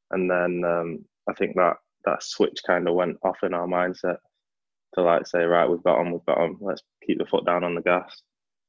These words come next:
And that's when we, uh, came out in the second half and obviously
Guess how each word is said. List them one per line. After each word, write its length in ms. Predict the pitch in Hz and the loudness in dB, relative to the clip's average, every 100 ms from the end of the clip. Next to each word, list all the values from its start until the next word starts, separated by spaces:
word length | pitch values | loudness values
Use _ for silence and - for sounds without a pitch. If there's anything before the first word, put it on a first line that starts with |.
| - | -6
And 100 | 92 | -2
that's 180 | - - | -2 -2
when 240 | 90 87 87 | -4 -2 0
we, 240 | 85 82 | 0 0
uh, 180 | 82 87 - _ - | -2 -8 -16 _ -8
came 120 | 92 | -2
out 100 | 90 | 0
in 60 | 82 | 0
the 60 | 85 | 0
second 260 | 87 90 | 0 0
half 240 | 87 87 - | 0 -2 -2
and 100 | 85 | -6
obviously 540 | 85 87 - - 85 | -4 -6 -4 -2 -2